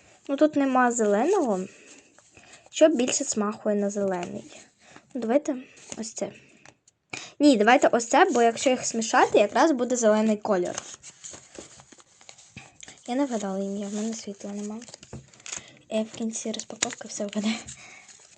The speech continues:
А, тут більше, напевно, зеленого на котику. Це якраз мій стиль,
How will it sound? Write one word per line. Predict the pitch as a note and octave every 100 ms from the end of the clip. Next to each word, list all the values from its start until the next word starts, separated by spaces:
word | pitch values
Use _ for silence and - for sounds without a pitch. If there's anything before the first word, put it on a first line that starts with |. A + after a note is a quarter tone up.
| -
А, | A3+ A3 G#3+ - _ _ _ _
тут | B3 A#3+ F#4 F4
більше, | - A3 A3+ C4+
напевно, | C#4 A#3 A3+ A3+ A3+
зеленого | G#3+ G#3 G#3+ G#3+ G#3 G3+
на | G3+
котику. | G#3 - F#3 - - - - - _ _ _ _ - _ _ _ -
Це | A3 G3+
якраз | G3 A#3 C#4+
мій | A#3+
стиль, | A3+ - D4